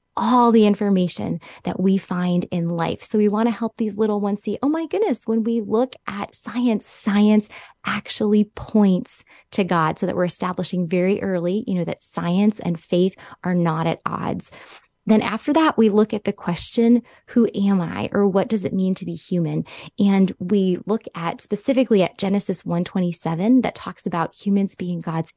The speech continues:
image bearers, being male and female. And so we'll do fun activities like we'll show them, uh, pictures of people of all different, you know, ages and stages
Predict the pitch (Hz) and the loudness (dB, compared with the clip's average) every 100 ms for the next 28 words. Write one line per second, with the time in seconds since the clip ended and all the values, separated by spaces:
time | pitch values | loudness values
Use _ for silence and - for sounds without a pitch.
0 | - 175 190 202 - 247 262 269 277 - | -4 0 2 0 0 2 4 4 2 -2
1 | - - _ 202 190 180 175 175 185 196 | -16 -20 _ -2 0 0 0 -2 -2 -4
2 | - 190 - - 175 165 156 - 180 190 | -4 -6 -8 -4 0 0 0 -2 -2 -2
3 | 190 190 202 - 226 220 - 202 214 208 | 0 0 -2 0 0 0 -6 -6 -4 -4
4 | 185 - 180 - 185 196 190 190 - _ | -6 -6 -10 -2 -2 0 -2 -4 -8 _
5 | - 175 165 - 240 - 185 165 - - | -8 -6 -6 -4 -4 -2 0 0 -2 -16
6 | - - 190 - - 254 202 190 - 170 | -16 -4 -4 -4 0 2 2 2 0 -2
7 | - 190 196 202 190 185 - 190 170 165 | 0 2 2 0 0 -4 -6 -4 -4 -4
8 | - - 196 170 - - 240 214 214 214 | -8 -4 -2 -2 -2 2 4 4 4 4
9 | 208 - 165 165 - 226 233 220 202 196 | 2 -2 -8 -10 -2 0 2 0 2 0
10 | 180 | -2